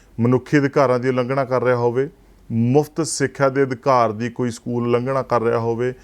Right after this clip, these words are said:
ਜਾਂ ਜਿੱਥੇ ਸਕੂਲ ਵਾਲਿਆਂ ਨੂੰ ਮਾਪੇ ਤੰਗ ਕਰ ਰਹੇ ਹੋਣ, ਜਾਂ ਨਿੱਜੀ ਸਕੂਲਾਂ ਨੂੰ ਵੀ ਦਰਪੇਸ਼ ਕੋਈ ਮੁਸ਼ਕਲ ਚੁਣੌਤੀ ਹੈ, ਉਹ ਵੀ ਸਾਡੇ ਇਸ ਮੰਚ 'ਤੇ ਆ ਕੇ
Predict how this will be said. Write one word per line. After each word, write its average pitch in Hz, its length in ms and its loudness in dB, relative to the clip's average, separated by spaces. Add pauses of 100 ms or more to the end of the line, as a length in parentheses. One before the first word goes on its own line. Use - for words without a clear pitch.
(360)
ਜਾਂ 135 280 4
ਜਿੱਥੇ 139 680 2 (260)
ਸਕੂਲ 165 420 2
ਵਾਲਿਆਂ 143 220 2
ਨੂੰ 135 100 -6
ਮਾਪੇ 117 360 -2
ਤੰਗ 131 240 -2
ਕਰ 123 200 0
ਰਹੇ 131 120 2
ਹੋਣ, 127 220 -4 (420)
ਜਾਂ 185 120 6
ਨਿੱਜੀ 185 440 0
ਸਕੂਲਾਂ 170 440 2
ਨੂੰ 175 100 -2
ਵੀ 170 80 0
ਦਰਪੇਸ਼ 147 640 2
ਕੋਈ 147 160 0
ਮੁਸ਼ਕਲ 139 400 0
ਚੁਣੌਤੀ 123 560 0
ਹੈ, 127 180 0 (360)
ਉਹ 165 100 2
ਵੀ 180 100 -2
ਸਾਡੇ 131 420 0
ਇਸ 127 160 -2
ਮੰਚ 113 360 -2
'ਤੇ 120 160 -2
ਆ 110 120 2
ਕੇ 117 380 0